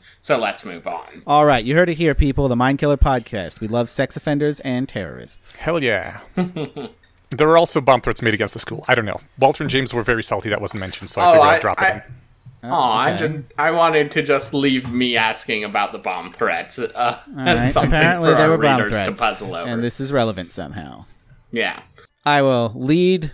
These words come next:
Speaker 2: the relevance to an exercise of the listener.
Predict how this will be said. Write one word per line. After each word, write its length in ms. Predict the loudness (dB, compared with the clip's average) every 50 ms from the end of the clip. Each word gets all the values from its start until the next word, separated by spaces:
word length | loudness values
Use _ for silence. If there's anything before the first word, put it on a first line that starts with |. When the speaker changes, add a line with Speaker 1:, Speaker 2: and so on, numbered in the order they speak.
| -4 -2
Speaker 2:
the 100 | 0 2
relevance 640 | 2 4 4 2 2 2 0 0 -2 -2 -6 -8 -8 -6
to 120 | -4 -4
an 80 | -2 -2
exercise 840 | -2 -4 -4 -4 -6 -4 -2 0 2 2 2 2 0 0 -2 -6 -8
of 420 | -6 -4 -2 -2 -2 -4 -6 -8
the 140 | -6 -6 -6
listener. 500 | -6 -8 -10 -14 -16 -18 -20 -20 -20